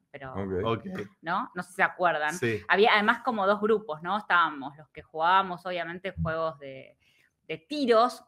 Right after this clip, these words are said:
Speaker 1: por decirlo
Speaker 2: Ujú.
Speaker 1: más accesiblemente, porque acá hay gente que me está siguiendo <laughs> en Instagram, y estaban, eh, los que jugaban juegos como el Age of Empires, que ya era más estratega,
Speaker 2: Mm.
Speaker 1: estrategia,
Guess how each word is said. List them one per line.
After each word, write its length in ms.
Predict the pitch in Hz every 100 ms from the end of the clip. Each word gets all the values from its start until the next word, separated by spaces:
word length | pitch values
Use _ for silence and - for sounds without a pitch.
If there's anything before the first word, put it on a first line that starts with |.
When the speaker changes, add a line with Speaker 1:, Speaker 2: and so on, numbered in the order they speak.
| -
Speaker 1:
por 120 | 143
decirlo 440 | 139 139 165 156
Speaker 2:
Ujú. 240 | 143 104 117
Speaker 1:
más 180 | 170 165
accesiblemente, 760 | 170 - - 175 165 202 262 226
porque 340 | 156 151 139 131
acá 220 | 156 220
hay 300 | 208 170 151 -
gente 280 | 196 196
que 140 | 175 151
me 120 | 151
está 200 | 156 185
siguiendo 760 | 190 180 185 196 185 175 165 -
<laughs> 40 |
en 260 | 233 214 220
Instagram, 680 | 220 240 269 226 233 240 277 - - - _ _ - _
y 300 | - 208 196
estaban, 760 | 185 165 220 214 220 220 226 220
eh, 680 | - 170 156 151 147 143 143 170
los 120 | 170
que 100 | 170
jugaban 360 | - 180 190
juegos 260 | 202 208 220
como 180 | 185 160
el 80 | 160
Age 160 | 165
of 80 | 165
Empires, 540 | 175 180 175 170 180 -
que 200 | 156 147
ya 220 | 143 139 -
era 160 | 143 147
más 220 | 147 -
estratega, 580 | - 135 - 135 139 127
Speaker 2:
Mm. 120 | 101
Speaker 1:
estrategia, 540 | 90 156 135 127 120